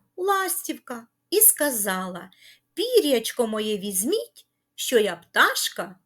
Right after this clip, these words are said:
доведіть». Чим вкрите тіло пташок? Пір'ям. А ще які ознаки птахів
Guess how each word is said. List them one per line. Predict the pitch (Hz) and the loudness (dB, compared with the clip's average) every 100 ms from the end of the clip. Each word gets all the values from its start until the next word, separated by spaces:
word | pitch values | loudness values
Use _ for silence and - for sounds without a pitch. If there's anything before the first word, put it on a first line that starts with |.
| - | -18
доведіть». | 165 208 403 440 427 208 214 208 - - _ _ _ _ _ _ _ _ _ _ _ | 2 4 6 8 6 4 -8 -8 -14 -20 _ _ _ _ _ _ _ _ _ _ _
Чим | - 453 370 | 2 4 4
вкрите | - 247 214 208 208 | 4 6 6 6 2
тіло | - 220 196 190 | 4 4 4 4
пташок? | 254 - 247 - - _ _ _ _ _ _ _ _ _ _ _ - | 4 8 6 4 -8 _ _ _ _ _ _ _ _ _ _ _ 4
Пір'ям. | 311 285 240 233 208 196 - _ _ _ _ _ _ | 6 6 4 2 0 -4 -14 _ _ _ _ _ _
А | - | -2
ще | 453 - 392 | 2 4 6
які | 302 226 233 | 6 4 2
ознаки | 226 202 202 190 185 | 2 0 -4 -6 -8
птахів | - 170 170 403 | -4 -6 -2 2